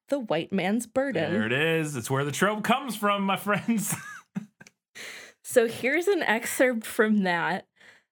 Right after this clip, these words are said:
Speaker 1: Mm. "Take up the white man's burden, send forth, send forth the best ye breed, go bind your sons to exile, to serve your captives' need,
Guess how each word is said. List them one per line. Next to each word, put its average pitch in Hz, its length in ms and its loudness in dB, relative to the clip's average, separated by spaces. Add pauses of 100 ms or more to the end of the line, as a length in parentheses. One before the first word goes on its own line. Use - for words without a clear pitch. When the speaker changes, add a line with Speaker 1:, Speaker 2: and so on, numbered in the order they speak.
(180)
Speaker 1:
Mm. 208 360 0 (880)
"Take 320 400 -2
up 240 300 0
the 240 140 4
white 208 320 2
man's 247 360 -2
burden, 180 640 -2 (160)
send 269 480 0
forth, 254 560 -2 (200)
send 311 320 2
forth 277 440 -4 (100)
the 226 100 2
best 190 460 -2
ye 214 240 -2
breed, 196 640 -2 (520)
go 220 200 0
bind 226 440 0
your 262 160 2
sons 247 500 -2
to - 180 -6
exile, 170 800 -2 (360)
to - 140 0
serve 247 520 0
your 196 180 0
captives' 214 640 -4
need, 185 580 -4